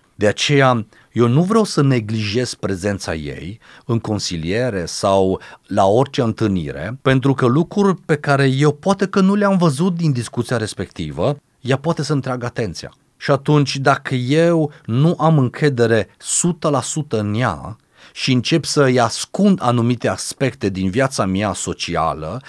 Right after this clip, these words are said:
din felul în care eu comunic cu oamenii, atunci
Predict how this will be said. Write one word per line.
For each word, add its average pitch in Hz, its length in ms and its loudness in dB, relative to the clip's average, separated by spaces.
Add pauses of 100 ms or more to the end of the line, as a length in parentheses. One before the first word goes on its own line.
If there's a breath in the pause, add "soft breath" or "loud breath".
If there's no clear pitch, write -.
(160 loud breath)
din 98 160 -2
felul 117 240 2
în 117 60 0
care 104 200 0
eu 110 80 2
comunic 104 440 -2
cu - 120 -4
oamenii, 80 600 -2 (140)
atunci 143 640 0